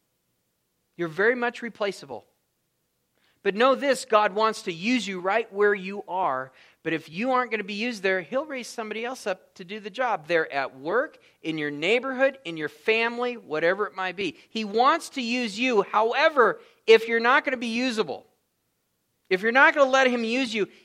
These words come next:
he will raise somebody else up. He will. And so he can do anything.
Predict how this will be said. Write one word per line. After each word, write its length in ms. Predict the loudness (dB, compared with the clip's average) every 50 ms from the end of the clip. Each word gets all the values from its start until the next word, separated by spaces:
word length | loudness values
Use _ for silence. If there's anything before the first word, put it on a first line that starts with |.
| _ -10 -8
he 160 | -6 -6 -6
will 840 | -6 -8 -6 -4 0 4 6 6 6 6 2 -2 -4 -6 -8 -12 _ _ _ _ _ _ _ _ _ _ _ _ _ _ _
raise 280 | -6 -6 -6 -6 -6 -8
somebody 300 | -12 -12 -10 -8 -8 -8
else 240 | -8 -8 -10 -14
up. 160 | -18 -20 -20 _ _ _ _ _ _ _ _ _ _ _ _ _ _ _ _ _ _ _ _ _ _
He 80 | -16
will. 280 | -12 -12 -12 -14 -16 _ _ _ _ _ _ _ _ _ _ _ _ _ _ _ _ _ _ _ _ _ _ _ _ _ _ _ _ _ _ _ _ _ _ _ _ _ _ _ _ _ _ _ _ _ _ _ _
And 140 | -14 -14 -6
so 340 | 0 4 4 4 4 2 -4 -10 -20 _ _ _ _ _ _ _ _ _ _ _ _ _ _ _ _ _ _ _ -8
he 80 | -6
can 140 | -6 -6 -4
do 120 | -2 -2 -2
anything. 300 | -2 -2 -4 -6 -10